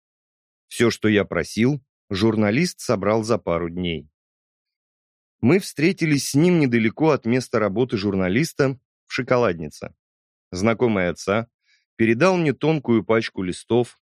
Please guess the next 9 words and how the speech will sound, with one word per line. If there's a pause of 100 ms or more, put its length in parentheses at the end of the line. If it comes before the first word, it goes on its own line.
(140)
фотографии
и
кассету
со
знаменитой
речью
Молотова. (680)
Правда,
кассету –